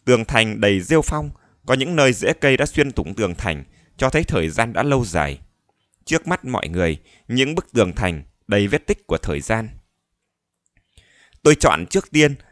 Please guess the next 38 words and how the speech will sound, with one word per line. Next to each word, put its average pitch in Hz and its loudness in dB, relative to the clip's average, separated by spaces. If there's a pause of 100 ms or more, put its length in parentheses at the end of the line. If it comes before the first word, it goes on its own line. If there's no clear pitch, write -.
là 87 2
leo 131 2
lên 135 2
Hữu 120 -4
Phụ - -6
Sơn. 123 -2 (480)
Ngọn 127 0
núi 143 2
này 151 2
cao 151 0
và 104 0
hiểm 82 -4
trở, 76 -2 (360)
đi 135 2
lên 135 4
đi 131 2
xuống 127 -2
mất 180 -4
khoảng 80 -4
gần 90 -2
hai 143 -4
giờ 101 -2
đồng 82 -2
hồ. 80 -4 (520)
Tường 101 0
thành 95 0
ở 71 -2
đây 120 0 (300)
đều 110 4
dùng 107 -4
vật 98 -2
liệu 101 0
tại - -2
chỗ 147 -2
xây 151 -2
nên, 147 0 (440)
chủ 90 -2
yếu 117 2